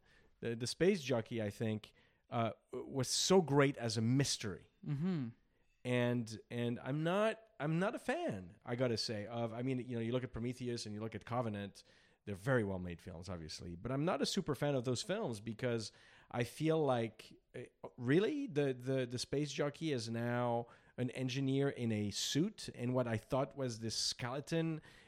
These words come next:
Speaker 1: this truly Lovecraftian, uh, creature, uh, that's sort of ossified to the chair,
Speaker 2: Mm-hmm.
Speaker 1: is actually just a suit.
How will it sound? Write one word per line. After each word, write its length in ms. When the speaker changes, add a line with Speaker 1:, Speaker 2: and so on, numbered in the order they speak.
Speaker 1:
this 320
truly 440
Lovecraftian, 1160
uh, 240
creature, 880
uh, 140
that's 200
sort 140
of 120
ossified 640
to 80
the 100
chair, 640
Speaker 2:
Mm-hmm. 320
Speaker 1:
is 160
actually 360
just 280
a 60
suit. 600